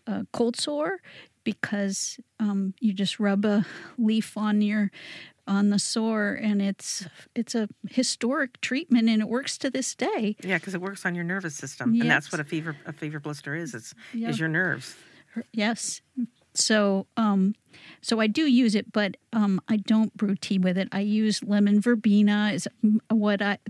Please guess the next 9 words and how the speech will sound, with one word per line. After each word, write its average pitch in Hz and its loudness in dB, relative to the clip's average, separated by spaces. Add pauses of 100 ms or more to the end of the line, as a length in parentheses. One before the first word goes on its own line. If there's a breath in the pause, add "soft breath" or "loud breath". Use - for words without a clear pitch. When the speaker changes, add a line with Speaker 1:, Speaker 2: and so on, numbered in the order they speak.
(120)
Speaker 1:
the 208 0
ver-, 202 2 (240)
the 240 -2
lemony 220 4
herb 196 0 (120)
of 196 -4
choice 190 0
for 226 2
me, 240 4